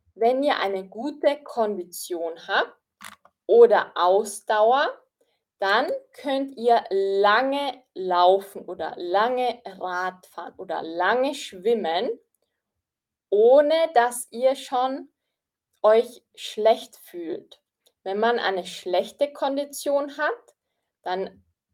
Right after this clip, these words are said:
muss man zum Beispiel beim Treppensteigen schon so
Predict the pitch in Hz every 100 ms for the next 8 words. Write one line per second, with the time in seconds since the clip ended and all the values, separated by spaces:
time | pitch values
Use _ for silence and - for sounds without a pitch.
0 | _ - 247 285 - 262 254 254 262 262
1 | - 185 180 160 165 - - 240 254 277
2 | 277 175 160 190 - - 202 220 - 269
3 | - - 214 220 233 247 240 220 214 226
4 | 208 202